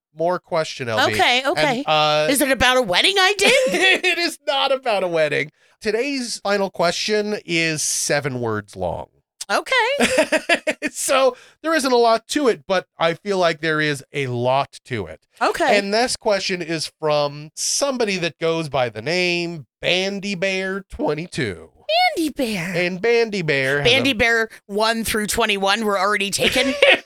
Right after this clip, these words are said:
Speaker 1: Exactly. Bandy Bear twenty-two has a very simple question. How can I start the year positive?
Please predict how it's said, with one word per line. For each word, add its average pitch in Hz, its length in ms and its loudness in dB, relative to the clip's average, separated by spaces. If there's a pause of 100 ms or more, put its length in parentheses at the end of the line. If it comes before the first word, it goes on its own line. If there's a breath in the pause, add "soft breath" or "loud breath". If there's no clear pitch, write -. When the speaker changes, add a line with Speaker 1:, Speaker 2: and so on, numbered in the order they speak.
Speaker 1:
Exactly. 208 840 0
Bandy 233 320 0
Bear 196 420 0
twenty-two 160 1000 -2 (120)
has 139 180 -6
a 123 80 -6
very 131 180 -2
simple 202 280 -4
question. 127 640 -2 (600)
How 220 200 -2
can 262 200 -8
I 247 120 -4
start 190 540 -6 (400)
the 113 140 -8
year 135 720 -4 (320)
positive? 87 640 -8